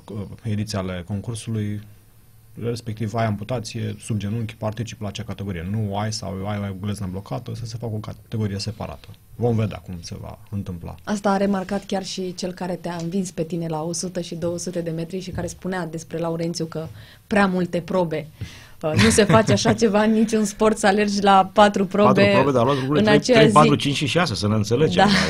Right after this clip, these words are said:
Speaker 3: ele, nu? Astea sunt trei, patru,
Speaker 1: Da.
Speaker 3: cinci și șase. Adică a fost, uh, în, uh, în primul sfert la toate, sau cam așa ar veni, nu?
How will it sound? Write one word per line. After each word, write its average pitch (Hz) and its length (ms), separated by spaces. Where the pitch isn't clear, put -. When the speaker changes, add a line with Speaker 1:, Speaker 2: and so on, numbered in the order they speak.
Speaker 3:
ele, - 100
nu? 151 80
Astea 117 180
sunt - 160
trei, 107 140
patru, 110 240
Speaker 1:
Da. 90 60
Speaker 3:
cinci 110 140
și 107 100
șase. 110 320
Adică 85 380
a - 80
fost, - 300
uh, 92 420
în, 92 240
uh, 87 420
în 87 160
primul 107 240
sfert - 300
la 101 100
toate, 113 260
sau 71 200
cam 107 240
așa 120 200
ar 76 80
veni, 76 240
nu? 104 160